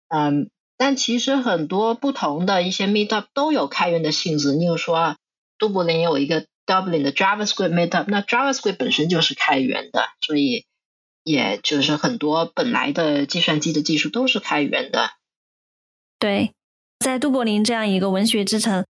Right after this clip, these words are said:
Speaker 2: 开发者社区的氛围又是什么样的？
Speaker 1: 嗯，那都柏林这边嘛，就爱尔兰人本来就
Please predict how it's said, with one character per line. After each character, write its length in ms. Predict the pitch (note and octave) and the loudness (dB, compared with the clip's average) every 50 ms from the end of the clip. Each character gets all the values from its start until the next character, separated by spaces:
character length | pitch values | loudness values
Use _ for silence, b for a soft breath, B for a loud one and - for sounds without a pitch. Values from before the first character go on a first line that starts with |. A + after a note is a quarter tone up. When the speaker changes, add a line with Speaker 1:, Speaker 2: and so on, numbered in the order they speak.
| _ _ - | _ _ -6
Speaker 2:
开 160 | - - C4 | -4 -2 0
发 140 | C4+ D#4+ E4 | 0 0 0
者 140 | D#4+ D4 G#3+ | 0 0 0
社 180 | - - - A3 | 0 0 0 0
区 160 | G#3 - A3+ | 0 0 0
的 100 | G3 G3+ | 0 0
氛 200 | G#3+ - A3 G#3+ | 0 0 0 0
围 180 | F#3 F3 F3 - | 2 2 2 2
又 100 | F#3 G3+ | 2 0
是 260 | - - F#3+ F#3 G3 | 2 2 2 2 2
什 140 | - - G3+ | 0 0 0
么 120 | - G3 | 2 2
样 220 | G3+ F#3+ G3 G3 | 2 2 2 2
的？ 260 | F#3 - - - - - _ _ _ _ _ _ _ _ _ _ _ _ _ - | 2 0 0 -2 -4 -8 _ _ _ _ _ _ _ _ _ _ _ _ _ -4
Speaker 1:
嗯， 480 | G3 F#3 F3 E3 D#3 D3 B2 B2+ G3+ | -2 0 0 0 0 -2 -2 0 0
那 320 | B3 C#4+ C#4+ C4 A3 G3+ - _ - | 2 2 2 0 0 -2 -6 _ -2
都 160 | D4 D4+ D4+ | 0 2 2
柏 180 | B3 A3+ A3 | 2 2 2
林 220 | A3+ A3 F#3 E3+ F#3+ | 2 2 2 2 2
这 160 | G#3 A3 G3+ | 2 2 2
边 200 | F#3+ F3+ F3+ F3 | 2 2 2 2
嘛， 200 | F3 E3+ - D#3+ | 2 0 0 0
就 100 | D3 F3+ | 0 0
爱 140 | F3+ A3+ B3 | 0 2 2
尔 120 | G#3 E3 | 2 0
兰 220 | D#3 C#3+ D3 E3 E3+ | 0 0 0 2 2
人 260 | E3 D#3 D#3 D#3+ E3 | 2 2 2 0 -2
本 180 | - E3+ D3+ | 0 0 0
来 200 | C#3 C3+ C3+ C#3+ | 0 0 0 0
就 340 | D3 D3+ F#3+ G3 F3 D#3+ - | 0 0 0 0 0 0 -2